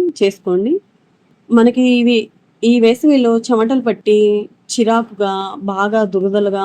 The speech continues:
ఉంటుంది. ఇలా వేపాకుతో సోప్స్ తయారు చేసేసుకొని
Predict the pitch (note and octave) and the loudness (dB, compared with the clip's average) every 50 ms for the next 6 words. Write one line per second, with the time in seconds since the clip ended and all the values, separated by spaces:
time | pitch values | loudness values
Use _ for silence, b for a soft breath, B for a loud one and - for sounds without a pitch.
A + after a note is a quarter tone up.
0 | G3 G3 G3 F#3 E3+ E3 F3+ F3+ F3+ F#3 G#3+ C4+ E4 E4 - - G#3 G#3 G#3+ A3 | -4 -2 -2 -2 -2 0 0 0 0 0 0 -4 -6 -6 -4 -2 0 0 0 0
1 | A3 A3 A3 A3 G#3+ G#3 G3+ G#3+ A3 G#3+ B3 B3 A#3+ A#3 A#3+ A3+ - C#4+ F4+ G4 | -2 -4 -4 -6 -6 -2 -2 0 0 0 0 -2 -4 -4 -6 -6 -4 -4 -4 -4
2 | F#4+ _ _ _ _ _ _ _ _ _ _ _ _ _ _ _ _ _ - - | -6 _ _ _ _ _ _ _ _ _ _ _ _ _ _ _ _ _ -10 -2
3 | - B3 A#3 A#3 A#3 - - D#4 F4 G4 F#4+ - - G#3 G3 G#3 G#3+ - A3+ G#3+ | 0 0 0 0 -2 -2 2 2 2 2 0 -2 -2 0 0 0 0 0 0 0
4 | G#3+ G3+ G3+ - - G#3 G#3 G#3+ B3+ | 0 -2 -4 -4 -4 -2 0 0 2